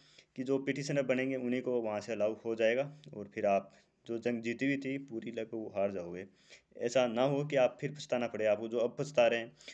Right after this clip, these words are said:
दो सौ तीस तीस नंबर भी हैं, उनका भी मेरे पास कॉल आया था कि इतने नंबर है।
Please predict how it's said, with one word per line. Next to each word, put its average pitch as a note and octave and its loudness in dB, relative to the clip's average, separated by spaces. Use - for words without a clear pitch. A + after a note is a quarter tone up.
दो C#3+ 2
सौ D#3 -2
तीस F3 2
तीस E3+ 2
नंबर D3 4
भी C3+ 0
हैं, A#2 -4
उनका D3 8
भी D3 6
मेरे C3+ 2
पास C3 0
कॉल B2 2
आया A2 4
था A2+ -2
कि B2+ -2
इतने C3+ -2
नंबर B2 2
है। A2+ 2